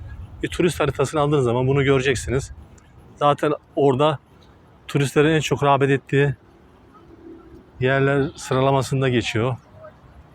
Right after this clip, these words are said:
Evet, çok da uzağa gitmiyorum çünkü burası çok geniş bir alan. Çok fotoğraf ve video görüntüsü alacağız. Onun için burada kesiyorum.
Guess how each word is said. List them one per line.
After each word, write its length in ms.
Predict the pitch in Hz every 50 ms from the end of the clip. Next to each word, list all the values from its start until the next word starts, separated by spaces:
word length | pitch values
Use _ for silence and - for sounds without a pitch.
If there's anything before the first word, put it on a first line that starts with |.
| - - - - - - - - - - -
Evet, 140 | 160 147 131 -
çok 160 | - 160 135 -
da 60 | 165
uzağa 260 | 151 151 160 160 160
gitmiyorum 440 | 151 151 143 - - 143 135 139 127 -
çünkü 300 | - 135 - - 143 143
burası 200 | 147 156 139 -
çok 180 | - 151 117
geniş 320 | - 147 156 151 - - 135
bir 40 |
alan. 200 | 120 123 135 135 - - - - - - - - - - -
Çok 300 | - 156 147 - - - - - - - - - - - - - - - - - - - - - -
fotoğraf 500 | 143 131 - 156 147 147 147 139 - -
ve 200 | 147 147 143 143
video 300 | 135 139 127 147 147 147
görüntüsü 420 | 135 135 139 143 147 135 - -
alacağız. 540 | 147 131 127 117 120 139 143 143 - - - - - - - - - - - - - - - - - - - - - - - - -
Onun 220 | 147 147 151 143 131
için 220 | - - - 147
burada 200 | 143 139 156 143
kesiyorum. 600 | - - 139 131 - - 151 135 135 147 160